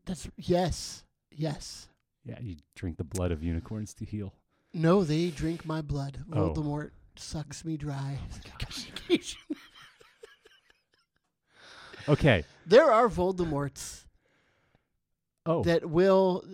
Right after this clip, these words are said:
Speaker 1: I'm, I'm getting metaphorical here, that will indeed suck a pastor dry. <laughs>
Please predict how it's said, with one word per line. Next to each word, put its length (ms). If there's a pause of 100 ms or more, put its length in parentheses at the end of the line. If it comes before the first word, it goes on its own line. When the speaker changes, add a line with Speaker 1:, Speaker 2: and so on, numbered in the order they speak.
Speaker 1:
I'm, 180
I'm 200
getting 420
metaphorical 720
here, 380
that 280
will 560
indeed 760
suck 340
a 40
pastor 440
dry. 360
<laughs> 60